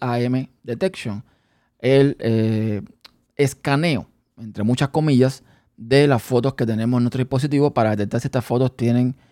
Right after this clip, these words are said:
coincidencia con otras fotos que ya han sido registradas, que contienen abusos sexuales y temas de pornografía infantil y demás y demás. La duda que,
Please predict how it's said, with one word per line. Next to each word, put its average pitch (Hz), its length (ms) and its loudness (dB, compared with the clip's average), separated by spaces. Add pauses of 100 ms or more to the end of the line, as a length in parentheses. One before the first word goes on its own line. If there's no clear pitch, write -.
(240)
coincidencia 139 680 4
con 135 460 2 (120)
otras 120 300 -2
fotos 131 440 -2 (260)
que 113 100 -4
ya 110 100 0
han 117 60 -2
sido 123 240 0
registradas, 143 560 2 (720)
que 180 140 0
contienen 175 500 2 (460)
abusos 131 380 0
sexuales 120 840 2
y 113 240 -2
temas 120 320 0
de 117 60 0
pornografía 117 400 -2
infantil 131 500 0
y 127 80 -6
demás 101 320 -4
y 101 40 -8
demás. - 360 -14 (1400)
La 165 160 6
duda 214 260 6
que, 190 500 0